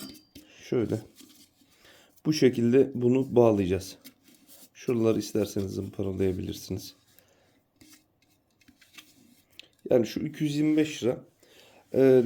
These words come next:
delikli olan patlamamış. Kırk derecelerde çalışıyor. Bu kapalı olunca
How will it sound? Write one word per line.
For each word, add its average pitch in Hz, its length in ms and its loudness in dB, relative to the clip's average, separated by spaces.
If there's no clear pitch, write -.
delikli 139 360 4
olan 143 280 4
patlamamış. 135 840 -2
Kırk - 240 -18
derecelerde 127 600 4
çalışıyor. 113 520 -10
Bu - 160 -8
kapalı 151 420 4
olunca 147 480 4